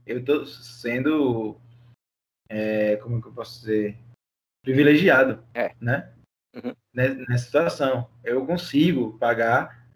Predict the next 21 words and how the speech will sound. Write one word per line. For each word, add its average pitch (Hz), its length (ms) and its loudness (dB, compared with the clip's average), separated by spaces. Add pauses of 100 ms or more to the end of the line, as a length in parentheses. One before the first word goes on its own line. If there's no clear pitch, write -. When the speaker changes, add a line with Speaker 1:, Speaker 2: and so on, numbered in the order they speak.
Speaker 1:
a 120 160 -4
Netflix, 135 680 -2 (480)
tá 131 100 4
ligado? 127 680 0
Tipo - 220 -10
isso. 113 360 -10 (1200)
Speaker 2:
Teve 123 160 2
até 127 120 2
um 160 40 6
Speaker 1:
Hum. - 40 6
Speaker 2:
aumento 147 280 0
na 131 140 0
taxa, 117 260 0
não 123 80 -4
foi 123 140 -8
da 117 140 4
Netflix? 110 500 -6
Ou 107 220 2
Speaker 1:
Foi, 143 240 2
aumentou, 127 600 -2 (120)
enfim. - 400 -18